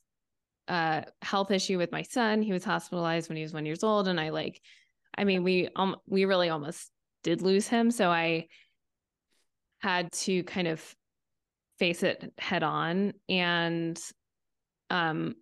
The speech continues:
yeah, really therapy and medication, Wellbutrin, God bless.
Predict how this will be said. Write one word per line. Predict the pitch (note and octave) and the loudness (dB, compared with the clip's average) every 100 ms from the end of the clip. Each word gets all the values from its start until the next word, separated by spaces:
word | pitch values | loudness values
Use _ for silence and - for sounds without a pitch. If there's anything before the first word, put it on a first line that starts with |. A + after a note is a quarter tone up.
| _ - | _ -2
yeah, | G#3 F3+ | 0 2
really | E3+ G#3 A3+ A#3 | 4 4 6 4
therapy | A3+ F#3+ G3+ G#3+ | 4 2 2 0
and | F#3 E3+ F3 | 0 0 -2
medication, | D#3+ E3+ D3+ E3 E3 D#3+ E3 | -2 -4 -4 -4 -4 -4 -2
Wellbutrin, | F#3+ F3+ F3 E3 - D#3+ E3 | 0 2 0 -2 -2 -4 -2
God | E3+ E3+ | -2 -2
bless. | D#3+ D#3+ D#3+ - | 0 -2 -2 -8